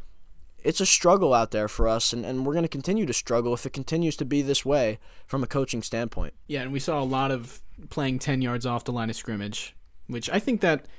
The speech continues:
Speaker 2: I don't know, I, I'm not as mad about that this week as I was about the same thing against the Giants, because that's
Speaker 1: No,
Speaker 2: how most
Speaker 1: yeah.
Speaker 2: teams are gonna play Buffalo this year. But, um,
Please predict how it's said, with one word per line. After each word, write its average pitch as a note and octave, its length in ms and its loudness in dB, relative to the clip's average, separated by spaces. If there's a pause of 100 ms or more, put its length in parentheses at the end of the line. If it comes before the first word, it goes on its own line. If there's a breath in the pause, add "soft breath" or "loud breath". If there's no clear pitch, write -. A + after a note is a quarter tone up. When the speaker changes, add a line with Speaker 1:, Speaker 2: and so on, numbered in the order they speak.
(720 soft breath)
Speaker 2:
I D3+ 80 -2
don't C3 140 -2
know, G2+ 80 -6
I, B2 340 -4
I'm D#3 120 0
not F3+ 200 4
as C#3+ 120 0
mad C#3+ 260 4
about B2+ 220 0
that A#2+ 200 -4
this - 200 -4
week C3 240 0
as A#2+ 120 0
I A2 100 -2
was G#2+ 680 -6
about A#2+ 240 -4
the - 80 -6
same A#2 220 -4
thing A#2 220 -6
against A2 280 -6
the G#2+ 60 -10
Giants, G2+ 580 -6 (100)
because A2 380 -6
that's F3+ 220 4
Speaker 1:
No, G3+ 60 8
Speaker 2:
how C#3+ 140 6
most B2+ 220 0
Speaker 1:
yeah. G2+ 80 2
Speaker 2:
teams B2 240 -2
are A#2 80 -4
gonna A2+ 160 -6
play A#2 160 -4
Buffalo A2 400 -4
this A#2 180 -6
year. C3 200 -4 (580 loud breath)
But, A#2 240 -2
um, A2 380 -4